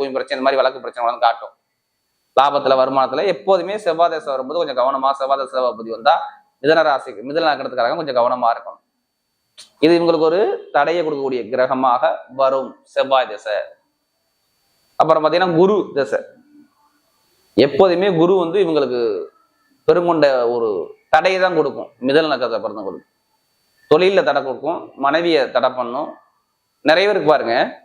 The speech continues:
மனைவி இல்ல தொழிலு இல்ல நண்பர்கள் பழக்க வழக்கம், ஃப்ரெண்ட்ஷிப், ஒரு ஜாமீன் போட்டு மாட்டிக்கிற, இது மாதிரி ஒரு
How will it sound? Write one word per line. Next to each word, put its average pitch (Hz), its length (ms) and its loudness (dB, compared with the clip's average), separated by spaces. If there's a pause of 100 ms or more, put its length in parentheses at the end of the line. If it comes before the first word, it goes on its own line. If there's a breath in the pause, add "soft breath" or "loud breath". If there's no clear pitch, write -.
(500)
மனைவி 170 300 4 (640)
இல்ல 175 140 4 (320)
தொழிலு 165 360 2 (520)
இல்ல 165 180 2
நண்பர்கள் 160 420 0
பழக்க 147 220 0
வழக்கம், 143 300 -2
ஃப்ரெண்ட்ஷிப், 156 460 -4
ஒரு 147 140 -2
ஜாமீன் 143 280 -2
போட்டு 131 220 -6
மாட்டிக்கிற, 156 340 -2
இது 180 120 -2
மாதிரி 196 200 2
ஒரு 160 80 -6